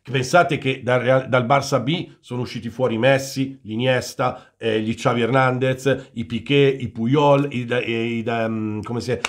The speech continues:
com'è che si chiama? Il, ehm, Víctor Valdés, che era un grandissimo portiere, cioè Pedro, tutti gioca-, Busquets, tutti sono arrivati dal filiale. Quindi se noi lavorassimo, questo bisogna guardare anche nelle società vincenti,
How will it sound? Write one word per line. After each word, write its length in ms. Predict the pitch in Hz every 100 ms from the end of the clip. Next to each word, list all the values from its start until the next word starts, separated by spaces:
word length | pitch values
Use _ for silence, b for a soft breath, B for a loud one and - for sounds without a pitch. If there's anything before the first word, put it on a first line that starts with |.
| B
com'è 200 | 117 123
che 100 | 120
si 100 | 110
chiama? 360 | 113 113 107 -
Il, 220 | 110 110
ehm, 1160 | 107 104 101 98 98 98 95 95 90 90 87 - B -
Víctor 340 | 143 143 127
Valdés, 720 | 117 113 147 160 143 - 147
che 60 | 123
era 100 | 110
un 60 | 110
grandissimo 420 | 113 110 113 101
portiere, 480 | 101 120 156 143 B B -
cioè 500 | 165 131 - - -
Pedro, 800 | 156 156 131 151 151 147 - _
tutti 280 | - 240 170
gioca-, 260 | 139 156 123
Busquets, 760 | 131 127 - 175 160 147 - -
tutti 240 | 262 208
sono 160 | 175 165
arrivati 340 | 160 170 175
dal 180 | 135 120
filiale. 520 | - 117 156 104 90
Quindi 320 | 208 165 - B B B
se 200 | - 165
noi 420 | 196 262 240 156
lavorassimo, 720 | 147 143 156 143 - 117 110
questo 360 | - 202 - 120
bisogna 360 | 107 117 113
guardare 500 | 104 110 104 120 110
anche 500 | 110 120 117 120 117 - -
nelle 220 | 120 127
società 580 | 127 131 131 135 131 117
vincenti, 680 | 120 120 - 120 98 87 -